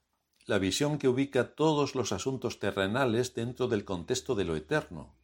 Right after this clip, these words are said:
la visión que relaciona todos los problemas humanos, sociales, políticos o culturales, bajo los fundamentos doctrinales de la fe cristiana,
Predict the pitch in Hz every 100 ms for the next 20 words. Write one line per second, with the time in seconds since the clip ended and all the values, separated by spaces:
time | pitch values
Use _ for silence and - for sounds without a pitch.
0 | _ _ - - - _ 98 95 90 139
1 | 143 147 131 117 123 131 104 - 139 127
2 | - 127 127 123 117 110 127 135 113 123
3 | - 82 - 117 101 - - _ _ -
4 | 78 120 123 101 78 - - - 82 87
5 | 80 - 131 110 117 139 - _ _ _
6 | _ _ _ _ _ _ 104 107 - 101
7 | 90 110 92 90 139 156 117 - - 101
8 | - - 90 101 120 120 - 92 78 -
9 | 120 - 80 - 131 127 85